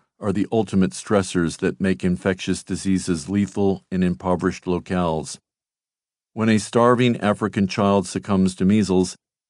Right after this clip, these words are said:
the miasmist attributes the death to malnutrition. Germ theory proponents, A K A virologists,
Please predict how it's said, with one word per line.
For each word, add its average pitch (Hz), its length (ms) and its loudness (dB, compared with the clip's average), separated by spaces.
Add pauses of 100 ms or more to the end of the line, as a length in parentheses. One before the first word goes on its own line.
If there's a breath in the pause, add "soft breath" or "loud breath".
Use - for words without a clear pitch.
(300)
the 95 160 -2
miasmist 101 920 2
attributes 104 580 -4
the 95 140 -4
death 95 320 -2
to - 120 -6
malnutrition. 90 960 0 (720)
Germ 113 320 2
theory 98 360 4
proponents, 85 720 -4 (380)
A 90 120 -2
K 82 400 -4
A 87 280 0
virologists, 87 1080 -2